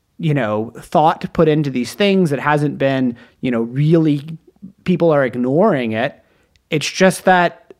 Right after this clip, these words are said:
their needs are very different from what academics explore, because most of the people who are doing this work don't have the freedom to choose the tools that they want.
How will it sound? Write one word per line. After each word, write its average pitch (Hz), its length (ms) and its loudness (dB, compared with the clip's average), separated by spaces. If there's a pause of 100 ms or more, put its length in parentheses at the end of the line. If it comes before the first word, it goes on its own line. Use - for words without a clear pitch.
their 147 340 0
needs 156 880 2 (360)
are 135 120 -2
very 185 440 2
different 147 640 -2
from 139 320 -2
what 143 300 0
academics 127 1000 -6 (100)
explore, 131 840 0 (680)
because 185 840 2
most 170 320 2
of 196 40 -2
the 185 60 0
people 180 240 0
who 175 160 2
are 160 100 4
doing 180 260 2
this 156 180 -2
work 175 300 0 (920)
don't 175 220 2
have 175 220 -2
the 160 60 0
freedom 139 340 -2
to 120 60 -6
choose 117 240 -4
the 107 80 -10
tools - 320 -16
that - 140 -10
they 98 100 -8
want. - 240 -16